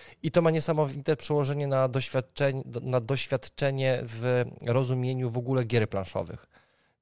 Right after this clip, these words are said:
Y, więc jeż-, bardzo często teraz, jak jakieś gry się pojawiają u nas na, na, na stole,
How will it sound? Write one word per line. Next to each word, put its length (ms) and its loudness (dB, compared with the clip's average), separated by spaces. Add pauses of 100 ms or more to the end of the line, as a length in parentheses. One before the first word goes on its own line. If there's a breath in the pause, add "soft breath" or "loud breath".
(100)
Y, 260 4
więc 260 -2
jeż-, 200 -2
bardzo 260 4
często 320 -2
teraz, 320 0
jak 180 -2
jakieś 220 -4
gry 140 -2
się 120 -4
pojawiają 460 2
u 80 -2
nas 240 0
na, 260 4
na, 100 0
na 140 2
stole, 440 4